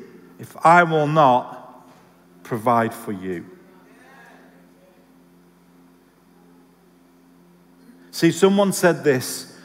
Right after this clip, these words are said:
"The command to tithe is a command to recognize God's ownership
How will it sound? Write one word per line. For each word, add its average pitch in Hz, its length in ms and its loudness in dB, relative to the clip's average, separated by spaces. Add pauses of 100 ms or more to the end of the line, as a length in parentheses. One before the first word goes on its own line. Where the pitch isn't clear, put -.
(160)
"The 139 100 -4
command 196 400 2
to 202 80 0
tithe 151 500 2
is 135 120 -2
a 147 80 -6
command 165 420 0
to 147 100 -2
recognize 143 560 -2
God's 135 280 -2
ownership 147 720 -4